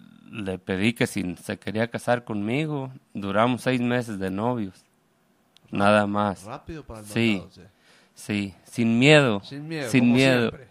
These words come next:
Speaker 1: Sí, porque
Speaker 2: Sin miedo a los desafíos.
Speaker 1: sí, s-, yo he sabido que si es no, que si no quiero, no va, no es.
Speaker 2: No es.
Speaker 1: Pero si, si va a ser sí, va a ser sí. Ya tiene que
Speaker 2: Ok.
Speaker 1: ser al tiempo, al,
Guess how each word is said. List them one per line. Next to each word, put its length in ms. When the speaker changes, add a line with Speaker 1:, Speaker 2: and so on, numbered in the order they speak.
Speaker 1:
Sí, 300
porque 440
Speaker 2:
Sin 80
miedo 180
a 40
los 140
desafíos. 480
Speaker 1:
sí, 380
s-, 320
yo 160
he 60
sabido 480
que 120
si 260
es 180
no, 480
que 120
si 140
no 180
quiero, 460
no 400
va, 140
no 400
es. 360
Speaker 2:
No 60
es. 80
Speaker 1:
Pero 240
si, 360
si 500
va 200
a 40
ser 220
sí, 380
va 300
a 40
ser 200
sí. 540
Ya 200
tiene 300
que 80
Speaker 2:
Ok. 60
Speaker 1:
ser 200
al 320
tiempo, 640
al, 340